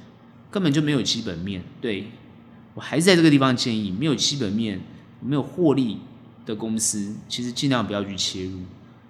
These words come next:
哦，你说你做短啊，怎么样怎么样的哈，哦，怎么样怎么样，未来性怎么样？好，那个我没有意见，但是尽，尽可能不要在这个地方做这样的一个股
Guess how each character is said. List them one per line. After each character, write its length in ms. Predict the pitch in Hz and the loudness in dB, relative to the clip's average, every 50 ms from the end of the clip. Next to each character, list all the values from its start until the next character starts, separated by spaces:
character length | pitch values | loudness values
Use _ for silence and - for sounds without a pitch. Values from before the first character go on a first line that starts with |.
| - | -16
哦， 140 | - 107 104 | -10 -6 -4
你 80 | 107 117 | -4 -2
说 100 | 117 190 | 0 2
你 120 | 170 131 | 2 2
做 200 | 113 - 185 175 | 2 2 0 0
短 180 | 151 143 131 120 | 2 0 0 0
啊， 160 | 117 120 127 | 0 0 -2
怎 120 | 123 113 | -2 -2
么 80 | 110 131 | -2 -2
样 100 | 131 117 | -2 -2
怎 80 | 110 110 | -2 -2
么 60 | 110 | -2
样 120 | 107 104 | -4 -4
的 80 | 98 92 | -4 -4
哈， 320 | 95 107 98 92 92 90 90 - - - - 98 | -6 -6 -4 -4 -6 -8 -10 -12 -16 -18 -16 -14
哦， 180 | 104 101 95 95 98 | -12 -12 -12 -12 -12
怎 140 | 98 - 110 | -14 -12 -8
么 60 | 117 | -6
样 100 | 131 127 | -4 -4
怎 80 | 117 107 | -2 -4
么 60 | 107 | -4
样， 100 | 113 123 | -2 0
未 100 | 147 135 | 0 0
来 120 | 117 113 110 | 0 0 -2
性 160 | - 123 104 | -2 -4 -6
怎 80 | 92 | -6
么 40 | 95 | -8
样？ 80 | 95 92 - - - - - - - | -10 -12 -14 -18 -20 -20 -20 -20 -14
好， 140 | - 107 117 | -8 -4 0
那 100 | 156 165 | 2 2
个 200 | 151 131 - - - | 4 2 2 0 -2
我 80 | 104 | 0
没 100 | 107 139 | 2 2
有 60 | 139 | 2
意 240 | 127 123 131 120 104 | 2 2 -2 -4 -4
见， 260 | 101 - - 107 90 92 | -4 -2 -2 -2 -2 -2
但 120 | 170 190 | 0 0
是 200 | 180 214 175 120 98 - - - - - - - - - - - - | 2 4 2 2 0 -4 -12 -18 -20 -20 -20 -20 -20 -20 -20 -10 -6
尽， 300 | - 185 170 151 156 143 | -2 -2 -2 -2 -2 -2
尽 180 | - - 185 | 0 2 4
可 100 | 147 139 | 4 4
能 140 | 110 101 101 | 2 2 -2
不 140 | 104 - 127 | -2 2 4
要 120 | 151 175 | 4 6
在 140 | 175 180 156 | 6 4 4
这 100 | 147 160 | 4 4
个 120 | 143 135 | 2 2
地 120 | 123 127 123 | 2 0 -2
方 200 | 127 123 120 - | -2 -2 -2 0
做 160 | - 160 131 | 0 0 0
这 160 | 120 - 160 | 2 2 2
样 100 | 135 120 | 2 2
的 80 | 110 104 | 2 0
一 40 | 101 | -2
个 140 | 104 107 | -2 -4
股 200 | 107 98 - 92 | -6 -8 -10 -12